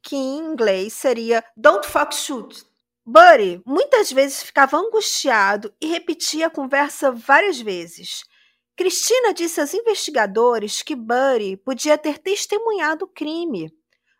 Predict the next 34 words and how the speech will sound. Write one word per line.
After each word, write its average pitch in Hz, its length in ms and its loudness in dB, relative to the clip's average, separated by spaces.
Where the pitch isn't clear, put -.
Mas 453 220 2
como 539 200 2
ele 523 140 8
é 403 60 6
um 370 80 0
papagaio, 254 960 2
sua 480 300 2
alegação 349 540 0
não 427 140 -2
foi 494 300 -2
levada 220 300 -2
a - 20 -4
sério. 151 640 -8
Isso 523 240 2
aconteceu 254 840 2
até 302 300 2
ela 381 240 2
filmar 311 500 -2
Buddy 208 640 -2
e 349 80 -6
divulgar 381 600 2
o 370 60 -6
vídeo 285 420 -6
para 320 240 0
um 359 60 -8
canal 359 320 -2
de - 140 -10
televisão. 320 720 -2
Isso - 480 0
onze 440 440 0
meses 240 500 -4
depois 175 340 -12
do 170 120 -20
crime. - 280 -20